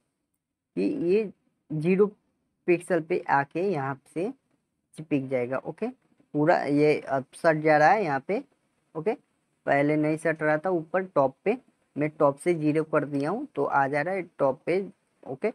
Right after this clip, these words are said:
और इसको मैं क्या करता हूँ, मैं लेफ्ट भी कर सकता हूँ, स्टिकी को अभी मैं स्टिकी में मैं लेफ्ट कर देता हूँ, अ,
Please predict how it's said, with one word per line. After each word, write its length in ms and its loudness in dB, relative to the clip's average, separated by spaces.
और 200 2
इसको 380 -2
मैं 280 -2
क्या 260 -4
करता 260 -4
हूँ, 200 -4
मैं 260 0
लेफ्ट 400 2
भी 180 -2
कर 180 0
सकता 320 -6
हूँ, 180 -4
स्टिकी 500 -4
को 240 -6
अभी 220 -4
मैं 240 -2
स्टिकी 360 -6
में 260 -2
मैं 380 -4
लेफ्ट 480 -2
कर 160 0
देता 240 -4
हूँ, 140 -4
अ, 680 -6